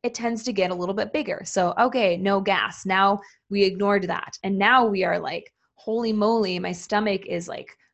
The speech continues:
curdling and making noises, and I'm, you know, keeled over because my stomach pain is so intense." Um, and we, it can get worse from there.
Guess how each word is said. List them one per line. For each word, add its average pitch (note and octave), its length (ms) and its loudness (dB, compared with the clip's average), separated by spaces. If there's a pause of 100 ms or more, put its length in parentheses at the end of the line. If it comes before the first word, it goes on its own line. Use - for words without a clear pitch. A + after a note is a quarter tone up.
(100)
curdling G#3+ 540 -2
and F3 140 -4
making F#3 320 -6
noises, F#3 520 0
and F3 340 -6
I'm, F3 340 -4 (100)
you F#3 140 -4
know, F3 300 -8 (200)
keeled A3+ 440 0
over F#3 420 2
because F3 380 -6
my F3+ 100 -8
stomach A3+ 460 -4
pain E3+ 240 -6
is E3+ 120 -10
so - 200 -8
intense." - 580 -14 (400)
Um, F#3 400 0 (240)
and G#3+ 320 2
we, A3 120 -2
it G3+ 220 4
can G#3+ 120 -2
get F3+ 180 -2
worse E3+ 240 -8
from A3+ 180 -2
there. G#3+ 540 0